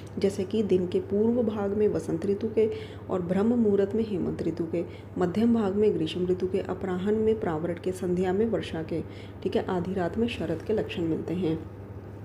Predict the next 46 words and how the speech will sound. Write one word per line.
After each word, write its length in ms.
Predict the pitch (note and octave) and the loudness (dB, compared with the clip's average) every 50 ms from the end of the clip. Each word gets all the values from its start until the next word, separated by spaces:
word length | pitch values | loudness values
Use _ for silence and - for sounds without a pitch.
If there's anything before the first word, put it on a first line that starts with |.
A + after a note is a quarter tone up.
| - - - - - - - - - - - - - - - - - - - - | -12 -12 -12 -12 -12 -12 -12 -12 -12 -12 -14 -14 -14 -14 -14 -14 -14 -6 0 2
ऋतु 240 | G#3 A3 A#3 - D4 | 4 6 6 6 4
व्यापत 440 | C#4 C#4 A#3+ A3 - A3 G#3+ - - | 4 4 2 2 2 0 -2 -2 -2
क्यों 220 | - F#3 F#3 F#3 | -2 0 0 0
होते 220 | F3+ - - - F3+ | 0 -4 -4 -6 -6
हैं, 180 | E3+ F#3+ F#3 | -4 -2 -2
ऋतुओं 300 | F3+ F#3+ - A3 G#3 G#3+ | -2 0 2 2 2 2
के 120 | G#3 A#3+ A3+ | 4 2 2
कारण 260 | G#3 G3 F#3 F#3+ G3+ | 2 0 0 0 0
जो 140 | G3+ G3+ G#3 | 0 0 0
problems 400 | - A3 - G3 G#3 G#3 G#3 G#3 | -2 -2 -2 0 0 0 0 -2
होती 180 | G3 - G3+ | -2 -2 -2
हैं 100 | G3 G3 | -2 0
क्यों 220 | - G#3+ G#3 G#3 G#3 | 2 2 4 4 4
होती 240 | G3 F#3 - - F#3 | 2 -2 -2 -2 -2
हैं, 120 | F#3+ F#3+ | -2 0
वो 180 | G3 A3 - - - | 0 0 0 0 -2
अधर्म 420 | F#3+ F3+ F3+ E3 F#3 F#3+ G3+ G3+ G3+ | -4 -4 -2 -2 0 0 2 0 0
से 140 | G3+ F#3+ | 0 -2
होती 260 | F#3 F3+ E3 - - E3+ | -2 -2 -2 -4 -4 -4
हैं, 120 | F#3+ F#3+ | -2 -2
उनका 220 | F#3 F#3 - G#3+ | -2 -2 -2 -2
मूल 280 | G3+ F#3 F#3 G3 G3 G3 | 0 2 4 4 4 4
है 140 | G3 A3 G#3 | 2 0 -2
अधर्म, 480 | - G#3 G3 - - F#3+ E3+ D#3 D#3 D#3 - - - - - - - - - - - - - - - | -2 -2 -4 -4 -4 -4 -4 -2 -4 -4 -8 -12 -14 -16 -14 -14 -14 -14 -14 -14 -14 -14 -14 -10 -6
ठीक 200 | - G3 G3 - | -4 -4 -2 -2
है। 140 | A#3 A#3+ A#3+ - - - - - - - - - - - - - - - - - - - - - - - - - - - - - | -2 -2 -4 -6 -10 -12 -12 -12 -12 -14 -14 -12 -12 -12 -12 -12 -14 -14 -14 -14 -14 -14 -14 -14 -14 -14 -14 -14 -14 -12 -2 2
और 240 | G#3 G#3 G3 - - G3+ | 4 4 4 4 2 2
अगर 180 | G3 A3+ A#3+ | 4 4 4
हम, 380 | A#3+ B3+ C4 B3+ C4 C4 A#3+ - - | 4 2 0 0 0 -2 -2 -2 -2
अ, 40 | G3 | 0
ये 420 | F#3+ F#3 F#3 F#3 F#3 F#3+ G#3+ G#3+ | 2 4 4 4 4 4 4 2
ऋतु 240 | G3+ F#3 F3+ - A3+ | 2 2 0 0 0
व्यापत 380 | G#3+ G#3+ G3 F3+ F3+ F#3+ F#3+ - | 2 2 2 2 2 -2 -4 -2
को 140 | - F#3+ | -2 -2
देखें 320 | G3 F#3 E3 - - F3 - | 0 0 -2 -2 -4 -6 -4
कि 120 | - F#3 | -4 -2
ऋतु 260 | F#3 F#3+ F3+ F#3 G#3+ | -2 -2 0 0 0
व्यापत 420 | G#3 G3+ F#3 E3 D#3+ - F#3 F#3 - | 2 2 2 2 2 0 -2 -2 -2
होते 240 | F#3+ F3 - - F3 | -4 -4 -2 -2 -2
हैं, 280 | F3+ F#3 F#3 E3+ - | -2 -2 -2 -2 -2
ठीक 180 | - F3+ - G3 | -2 -2 0 0
है, 80 | G3+ | 0
अ, 640 | G3+ - - - - - - - - - F#3 F3+ F#3 | 0 -2 -6 -12 -14 -14 -14 -8 -4 -2 0 2 2
जैसे 300 | F3 F3 F3 F3 - F3+ | 2 2 0 0 -2 -4
कि, 300 | - - F#3 F#3 F#3 | -2 2 4 4 4
अ, 40 | F3+ | 4